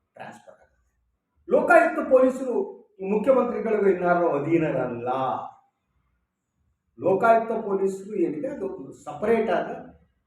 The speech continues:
ಕಾನ್ಸ್ಟಿಟ್ಯೂಷನಲ್ ಒಂದು ಬಾಡಿ. So ಅವರಿಗೆ ಕೆಲಸ ಮಾಡುವುದಕ್ಕೆ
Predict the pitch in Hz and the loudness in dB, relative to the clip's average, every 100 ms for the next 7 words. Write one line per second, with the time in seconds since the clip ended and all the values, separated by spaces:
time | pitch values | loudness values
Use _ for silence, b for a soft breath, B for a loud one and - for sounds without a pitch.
0 | - 139 151 - 254 220 - 214 190 156 | -12 -10 -10 -4 -2 -2 -2 -2 -2 -4
1 | 139 123 123 120 - - _ _ _ _ | -6 -2 -2 -2 -8 -18 _ _ _ _
2 | _ _ _ - 285 233 294 285 - 208 | _ _ _ -8 0 2 0 -2 -4 -2
3 | 214 277 262 254 233 208 220 220 302 - | -2 -2 2 2 2 -2 -4 -6 -4 -4
4 | - - | -6 -14